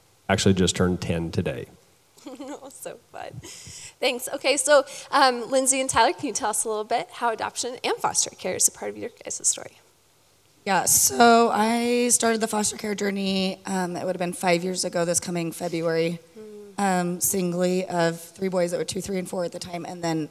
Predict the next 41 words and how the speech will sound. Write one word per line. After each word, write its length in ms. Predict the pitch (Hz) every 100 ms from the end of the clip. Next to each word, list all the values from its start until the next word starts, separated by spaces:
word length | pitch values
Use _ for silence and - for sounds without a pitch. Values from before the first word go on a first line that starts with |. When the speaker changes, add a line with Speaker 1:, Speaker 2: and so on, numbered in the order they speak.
| -
Speaker 3:
I 460 | 180 170 170 165 165
had 180 | 185 180
the 60 |
opportunity 560 | 170 175 180 180 175 175
to 120 | 170
adopt 300 | 170 156 -
them 140 | 175 175
about 180 | 175
a 40 | 151
year 120 | 147
and 80 | 165
a 60 |
half 200 | 180 165
ago. 400 | - 165 190 190 277 - -
Speaker 2:
Mm, 60 | 220 202 196 _ 208
mm-hmm. 200 | 190 190 208 _ _ _ _ _ _ _ _ _ _ _ _ - _ _
Yeah. 80 | - - _ -
<laughs> 600 | 453 539 539 523 - 427
Okay. 280 | 427 - -
Speaker 3:
And 120 | 233
Tyler 260 | 214 220 226
and 80 | 220
I 100 | 208
are 100 | 208
gonna 180 | 196 196
get 100 | 190
married 280 | 180 180 180
in 120 | 175
June, 280 | 175 170 156
so 280 | - 196 202
he 60 |
has, 160 | 226 294
Speaker 2:
Perfect. 460 | 381 466 - 415 -
<laughs> 60 | -
Speaker 3:
he's 220 | 247 226
joining 460 | 190 214 202 202 202
our 140 | 214
family. 480 | 220 196 202 185 202
Speaker 2:
Mm, 420 | 359 311 262 240
thanks. 340 | - 214 -
<laughs> 60 | -